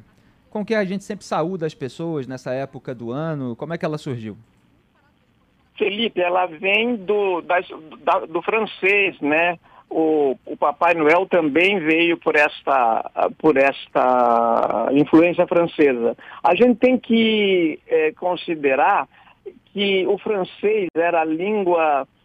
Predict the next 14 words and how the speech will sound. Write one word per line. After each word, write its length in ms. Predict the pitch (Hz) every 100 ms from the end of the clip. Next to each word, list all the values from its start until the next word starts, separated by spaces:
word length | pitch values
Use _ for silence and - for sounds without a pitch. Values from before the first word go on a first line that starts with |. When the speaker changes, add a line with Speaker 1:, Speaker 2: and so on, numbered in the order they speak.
| _ _
Speaker 2:
dominante, 1080 | 143 160 202 190 160 170 202 190 156 - 139
a 100 | 135
língua 840 | 143 175 170 151 135 123 110 110 -
padrão, 680 | 170 123 139 185 190 156 127
a 80 |
língua 380 | 123 147 175 151
referencial 960 | 143 170 160 156 139 - 160 156 165 135
da 120 | 139
diplomacia, 840 | 117 147 131 120 - - 226 185
a 40 | 131
língua 340 | 147 180 151
internacional, 960 | 143 131 120 117 - 170 202 202 202 190
depois 460 | 185 - 175 170
substituída 1000 | - 175 175 - 180 - 160 156 170 175